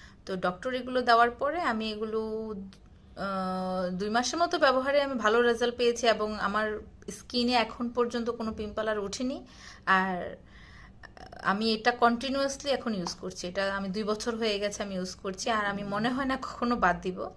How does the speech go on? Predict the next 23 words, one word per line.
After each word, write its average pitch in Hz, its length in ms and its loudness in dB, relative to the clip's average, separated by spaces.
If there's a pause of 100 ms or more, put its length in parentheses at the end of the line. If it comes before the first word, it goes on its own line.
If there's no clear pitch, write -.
(340)
'cause 202 240 0
এটা 202 200 2
আমি 214 120 0
আমার 220 220 0
রুটিনের 233 440 0
ভিতরে 226 300 0
আমি 220 80 2
অ্যাড 196 200 -2
করে 214 240 0
ফেলেছি। 180 520 -6 (560)
So 202 80 -4
আমি 208 160 -4
এখন 208 240 -6
আপনাদেরকে 214 640 -4 (840)
প্রোডাক্টগুলো 214 440 4
দেখাচ্ছি। - 580 -8 (1800)
প্রথম 320 300 0
যেটা 330 240 4
নিয়ে 311 180 0
কথা 196 260 0
বলবো 190 260 0
সেটা 196 300 -2
হচ্ছে 226 400 -4